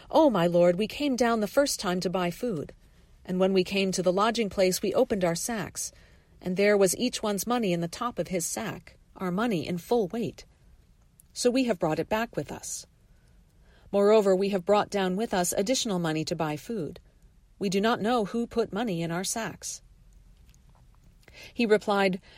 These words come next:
"Rest assured, do not be afraid. Your God and the God of your father must have put treasure in your sacks for you. I received your money." Then he brought Simeon out to them.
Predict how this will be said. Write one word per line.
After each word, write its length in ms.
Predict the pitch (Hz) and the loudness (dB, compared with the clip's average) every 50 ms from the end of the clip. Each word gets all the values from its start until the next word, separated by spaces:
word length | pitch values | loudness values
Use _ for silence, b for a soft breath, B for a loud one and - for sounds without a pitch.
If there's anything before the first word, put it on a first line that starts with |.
| B B B | B B B
"Rest 280 | B - 277 277 - - | B -2 -2 -2 -2 -6
assured, 500 | 208 - - 185 165 151 139 127 - - - - - - - | -6 -4 -4 -2 -2 -2 -2 -4 -6 -12 -20 -20 -20 -16 -10
do 120 | - 208 | -6 -4
not 220 | 202 214 214 - | -2 -2 -2 -2
be 100 | - 196 | -2 -2
afraid. 520 | 175 165 - - 185 165 151 147 135 - - _ _ - _ - - - - - - _ - | -2 -2 -2 -2 -2 0 0 -2 -2 -4 -10 _ _ -20 _ -20 -20 -20 -20 -20 -20 _ -4
Your 200 | 202 220 226 226 | 0 2 2 2
God 420 | 196 220 214 208 208 208 202 190 | 2 2 2 4 4 4 4 2
and 120 | 180 170 170 | 2 2 0
the 60 | 165 | 0
God 260 | - 196 190 196 190 | 2 2 4 4 2
of 100 | 180 165 | 2 2
your 140 | 175 165 165 | 2 0 0
father 380 | - - 202 202 196 185 180 | 0 0 0 0 2 0 0
must 240 | 175 185 190 190 - | 0 -2 -2 -2 -2
have 120 | 202 185 - | -4 -4 -4
put 200 | - 208 - - | -4 -8 -6 -6
treasure 340 | - 269 247 214 214 190 | -4 -4 -2 0 0 0
in 140 | 165 - 170 | 0 -2 -2
your 160 | 170 170 165 | -4 -4 -4
sacks 380 | 170 - - 208 214 - - - | -4 -6 -6 -6 -6 -8 -8 -8
for 120 | - 165 | -6 -6
you. 240 | 147 139 - - - _ _ _ - _ _ - - - _ _ - - | -6 -6 -8 -10 -12 _ _ _ -20 _ _ -20 -20 -20 _ _ -12 -6
I 100 | - 190 | -4 -2
received 460 | 196 226 226 - - 247 175 135 147 | -2 0 0 0 0 0 0 0 -2
your 140 | 175 175 165 | -2 -2 -2
money." 380 | 170 180 180 147 - - - - - - - - - - - - - _ - - - - - - - - b b b b b b b | -2 -2 -4 -4 -6 -10 -14 -20 -20 -20 -20 -20 -20 -20 -20 -20 -20 _ -20 -20 -20 -20 -20 -20 -20 -20 b b b b b b b
Then 240 | - 226 208 190 185 | 0 0 2 2 0
he 120 | 185 196 | -2 0
brought 220 | 170 185 165 - | 2 2 2 2
Simeon 460 | - - - 240 220 185 151 143 151 - | 0 -2 -2 -2 -2 -2 -2 -4 -6 -6
out 200 | - 202 - - | -6 -8 -8 -8
to 120 | - - - | -8 -10 -10
them. 360 | - 147 202 185 185 165 | -10 -10 -12 -14 -18 -18